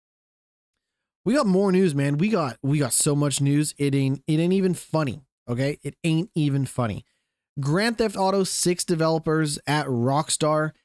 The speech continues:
have been asked to return to the office full-time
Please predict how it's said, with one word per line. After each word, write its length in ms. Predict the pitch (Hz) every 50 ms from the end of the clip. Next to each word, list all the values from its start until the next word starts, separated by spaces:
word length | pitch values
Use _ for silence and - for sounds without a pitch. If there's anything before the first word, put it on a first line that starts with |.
| _ _ -
have 120 | 147 147
been 180 | 139 139 147 - _ -
asked 400 | 160 165 175 175 175 - - -
to 100 | - 175
return 480 | 147 143 135 - - - - 202 226 240
to 100 | 247 233
the 140 | 208 208
office 540 | 190 185 175 175 170 - 180 170 - - - - - -
full-time 720 | 170 180 196 196 196 - - 160 156 160 160 160 160 156